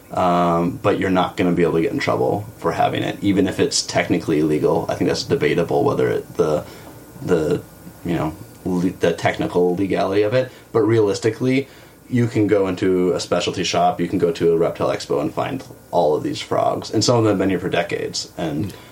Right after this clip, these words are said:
um, I guess I am not going to throw a flag down and say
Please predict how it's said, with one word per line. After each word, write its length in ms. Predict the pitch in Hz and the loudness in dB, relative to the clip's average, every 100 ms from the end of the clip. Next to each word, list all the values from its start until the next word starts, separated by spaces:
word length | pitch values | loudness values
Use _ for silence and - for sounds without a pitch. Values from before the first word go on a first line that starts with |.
| - | -14
um, 640 | - 87 82 - - - - - - - - | -2 0 0 0 -2 -4 -8 -18 -20 -20 0
I 160 | 110 | 2
guess 300 | 110 120 113 - | 4 2 0 -4
I 520 | - 120 139 151 143 - - - - | 0 2 4 2 0 -4 -14 -20 -16
am 200 | - 117 110 | -2 0 2
not 500 | 110 104 104 101 - - - - - 117 | 4 4 2 0 -6 -20 -20 -20 -14 -2
going 340 | 113 107 101 | 2 2 0
to 340 | 98 101 92 87 | 0 0 2 0
throw 640 | - 110 104 98 98 95 | -2 0 2 2 2 2
a 80 | 92 | 0
flag 460 | - - 98 92 87 | 0 0 2 0 0
down 460 | 92 90 90 90 | 0 0 0 0
and 160 | 87 87 | 0 0
say 460 | - 92 90 90 | 0 2 2 0